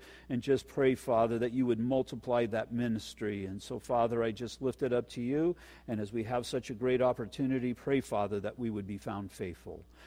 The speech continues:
But right now, God, as we open your word, we pray again that you would speak to us, you would minister to us, and I pray, Father, that you would continue to change us, we ask. In Jesus' name, amen.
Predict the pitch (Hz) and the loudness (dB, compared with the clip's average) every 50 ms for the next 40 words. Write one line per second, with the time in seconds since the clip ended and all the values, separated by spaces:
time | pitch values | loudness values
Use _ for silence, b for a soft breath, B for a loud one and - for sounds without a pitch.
0 | b b - 139 123 131 131 123 117 127 120 117 120 - 123 110 107 107 110 101 | b b 2 4 6 6 6 4 4 2 0 0 0 0 0 2 2 0 -2 -4
1 | 104 107 113 117 110 - 113 107 110 107 101 120 123 127 127 117 107 107 95 - | -2 0 0 0 0 0 -2 -4 -4 -2 0 0 2 2 0 0 -4 -8 -10 -8
2 | - 127 117 113 110 101 107 117 110 101 90 92 92 92 - - 117 120 120 113 | -4 -2 -2 -2 -2 -2 -4 -4 -4 -4 -6 -6 -8 -10 -8 -6 -4 -4 -2 -2
3 | 110 101 - - - - 139 120 - - 135 123 120 123 - - b b b b | -4 -4 -6 -8 -4 -4 -4 -4 -2 -2 0 2 2 2 0 -4 b b b b
4 | b b - 113 107 98 95 110 120 123 123 123 - - - 120 107 - - 123 | b b -4 -2 -2 -2 -2 0 0 0 0 -2 -4 -6 -8 -8 -8 -4 -2 0
5 | 113 113 110 104 - - 107 98 95 98 95 92 - - - - 123 117 110 101 | 0 0 0 -2 -6 -8 -10 -8 -8 -8 -10 -12 -16 -14 -8 -4 -2 -2 -2 -4
6 | - - 104 90 92 92 98 95 - - 113 101 95 - - 110 - - 120 110 | -4 -6 -4 -4 -4 -4 -6 -8 -8 -8 -10 -12 -12 -12 -12 -14 -12 -10 -8 -8
7 | 107 107 104 104 - - - - 127 120 110 104 92 95 90 85 - - 104 92 | -8 -8 -8 -10 -12 -12 -10 -6 -6 -4 -4 -4 -6 -8 -10 -12 -12 -12 -10 -8
8 | 90 87 87 87 - - - b b b b b b - 87 85 87 82 - 101 | -6 -6 -6 -6 -8 -12 -16 b b b b b b -12 -10 -10 -10 -10 -10 -10
9 | 98 90 104 98 - - 117 98 87 80 80 80 82 92 b b b b b b | -8 -8 -10 -10 -10 -8 -8 -8 -6 -8 -8 -10 -12 -16 b b b b b b
10 | b b - _ - - - _ - 101 90 85 92 98 104 98 87 | b b -20 _ -20 -20 -20 _ -12 -12 -10 -8 -8 -8 -8 -8 -10